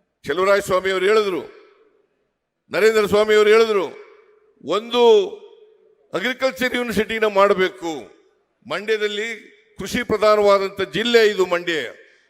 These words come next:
ಅದಕ್ಕೋಸ್ಕರವಾಗಿ ಇಲ್ಲಿ ಒಂದು ಅಗ್ರಿಕಲ್ಚರಲ್ ಕಾಲೇಜನ್ನ ಮಾಡಲೇಬೇಕು, ವಿ ಸಿ ಫಾರಂನಲ್ಲಿ ಜಾಗ ಇದೆ ಅಂತಕ್ಕಂಥ ಮಾತುಗಳನ್ನು ಹೇಳಿದ್ರು. ನಾನು ಹೇಳಿದೆ,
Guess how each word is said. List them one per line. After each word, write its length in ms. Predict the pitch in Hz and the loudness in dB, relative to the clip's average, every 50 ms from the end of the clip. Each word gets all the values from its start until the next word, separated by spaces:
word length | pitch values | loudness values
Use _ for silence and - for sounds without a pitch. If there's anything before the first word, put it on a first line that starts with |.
| _ | _
ಅದಕ್ಕೋಸ್ಕರವಾಗಿ 960 | - 147 - - _ 196 208 196 - - 190 196 190 190 185 185 180 208 233 233 214 208 - _ _ _ _ _ _ _ | -10 -10 -10 -10 _ -6 -6 -6 -6 -6 -6 -4 -2 -2 -2 -2 -4 -6 -6 -6 -8 -12 -14 _ _ _ _ _ _ _
ಇಲ್ಲಿ 200 | 139 156 180 196 | -16 -10 -8 -6
ಒಂದು 280 | 190 190 190 180 180 | -6 -6 -4 -4 -4
ಅಗ್ರಿಕಲ್ಚರಲ್ 680 | 185 180 180 208 220 - 208 214 208 - 208 208 202 196 | -4 -6 -6 -12 -10 -6 -6 -6 -4 -4 -6 -6 -6 -6
ಕಾಲೇಜನ್ನ 600 | 202 - 185 202 208 220 214 208 196 208 202 202 202 202 196 180 - _ _ _ _ _ - | -6 -4 -4 -2 -2 -2 -4 -2 -4 -4 -6 -4 -6 -6 -8 -10 -12 _ _ _ _ _ -6
ಮಾಡಲೇಬೇಕು, 840 | 143 160 185 196 190 175 180 208 254 269 262 262 254 262 262 233 | -2 -2 0 -2 -2 -2 4 6 6 6 6 4 0 0 -4 -10
ವಿ 160 | 220 220 226 | -8 -8 -8
ಸಿ 120 | 160 170 208 | -8 -8 -6
ಫಾರಂನಲ್ಲಿ 500 | 175 196 196 196 202 196 190 185 180 156 | -2 -2 -2 -2 -2 -4 -6 -8 -8 -6
ಜಾಗ 240 | 151 175 180 185 190 | -4 -4 -4 -4 -4
ಇದೆ 360 | 196 185 175 170 175 175 175 | -6 -6 -6 -6 -6 -8 -10
ಅಂತಕ್ಕಂಥ 380 | 165 170 170 156 156 160 156 | -10 -12 -14 -12 -12 -12 -12
ಮಾತುಗಳನ್ನು 560 | 160 151 156 165 170 165 165 151 160 156 156 151 | -12 -10 -10 -12 -12 -12 -14 -14 -14 -12 -12 -12
ಹೇಳಿದ್ರು. 680 | 147 147 151 143 135 123 113 87 - _ _ _ _ _ _ _ | -12 -10 -10 -10 -12 -14 -16 -18 -20 _ _ _ _ _ _ _
ನಾನು 220 | 123 156 180 185 | -8 -6 -6 -6
ಹೇಳಿದೆ, 640 | 190 185 185 185 202 220 247 247 247 - - _ | -6 -6 -6 -6 -6 -6 -6 -8 -10 -12 -18 _